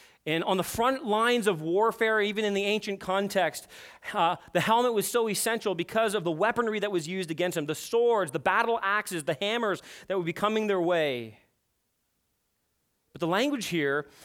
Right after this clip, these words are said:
is taken primarily from Isaiah fifty-nine seventeen, where it actually tells us that God himself wears the helmet of salvation.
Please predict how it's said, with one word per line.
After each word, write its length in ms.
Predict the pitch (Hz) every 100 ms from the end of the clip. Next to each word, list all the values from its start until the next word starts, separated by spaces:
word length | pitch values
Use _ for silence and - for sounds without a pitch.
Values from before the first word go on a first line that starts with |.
| - - _
is 100 | 170
taken 300 | - 214 214
primarily 800 | - 202 190 202 262 233 180 170
from 240 | 170 180 180
Isaiah 480 | 185 156 202 220
fifty-nine 560 | - 220 214 208 196 185
seventeen, 580 | - 190 175 - 220 190
where 120 | 170
it 80 | -
actually 400 | 208 247 - 202
tells 400 | - 214 247 185
us 160 | 160 156
that 220 | 170 143
God 260 | 190 226
himself 540 | 202 190 - 214 208 170
wears 580 | 170 202 226 185 185 180 - -
the 80 |
helmet 440 | 165 214 233 208 196
of 140 | 175
salvation. 720 | - 180 165 185 180 139 120